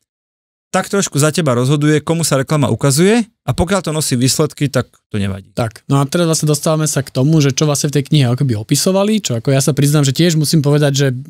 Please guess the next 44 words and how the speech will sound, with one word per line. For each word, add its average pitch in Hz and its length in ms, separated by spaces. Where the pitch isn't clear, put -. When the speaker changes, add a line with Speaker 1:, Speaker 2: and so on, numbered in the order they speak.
Speaker 2:
nevedel 143 460
som 202 400
a 135 160
som - 80
sa 151 160
akoby 151 160
tak 147 160
akože 139 320
presne 147 400
som 143 160
tak - 240
akoby - 180
dopocha-, 139 460
a 156 240
opäť 151 240
zdôrazňujem, 151 480
netýka 139 400
sa 147 160
to 139 160
každého 143 400
programatiku 139 800
a - 20
tak 135 140
ďalej, 120 240
len 123 160
ukazujem 160 320
možnosti, 175 480
ako 147 240
sa 143 160
s - 80
tým 127 160
dá 120 160
robiť, 120 400
aby 120 160
nie, 131 240
mi 127 160
nevolali 131 400
z 120 80
M 120 100
Z 123 140
Targetu 127 480
alebo 117 240
odkiaľ, 117 340
že 123 300